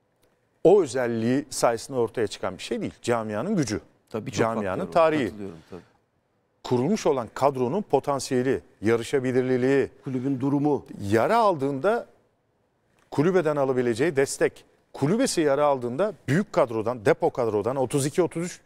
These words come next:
Speaker 1: kişilik kadrodan alabileceği destek.
Speaker 2: Kabul edelim ki
Speaker 1: Sendelediğinde camianın e, takımı arkadan itebilmesi.
Speaker 2: Tabii. Bir
Speaker 1: Bunların her biri o winner olmaya
Speaker 2: kabul edelim ki bir
Speaker 1: etkidir
Speaker 2: futbol
Speaker 1: herhalde.
Speaker 2: takımıyla bir
Speaker 1: Evet.
Speaker 2: futbol camiası yarışıyor.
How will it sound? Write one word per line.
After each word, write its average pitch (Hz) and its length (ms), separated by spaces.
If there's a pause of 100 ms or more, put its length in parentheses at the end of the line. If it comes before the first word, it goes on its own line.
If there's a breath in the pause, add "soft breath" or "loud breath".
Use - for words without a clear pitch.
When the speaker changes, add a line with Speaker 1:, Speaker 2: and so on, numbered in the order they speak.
Speaker 1:
kişilik 127 320
kadrodan 131 400
alabileceği 143 600
destek. 143 480
Speaker 2:
Kabul 143 280
edelim 165 100
ki 180 60
Speaker 1:
Sendelediğinde 190 800
camianın 156 640 (300)
e, 135 360 (200)
takımı 175 360 (160)
arkadan 143 420
itebilmesi. 143 540
Speaker 2:
Tabii. 160 120 (260 loud breath)
Bir 240 120
Speaker 1:
Bunların 175 260
her 220 200
biri 180 160
o 175 180
winner 190 200
olmaya 123 360
Speaker 2:
kabul 170 140
edelim 226 300
ki - 60
bir - 40
Speaker 1:
etkidir 175 280
Speaker 2:
futbol - 140
Speaker 1:
herhalde. 196 220
Speaker 2:
takımıyla 135 560
bir 196 100
Speaker 1:
Evet. - 80
Speaker 2:
futbol 196 280
camiası 170 600
yarışıyor. 233 420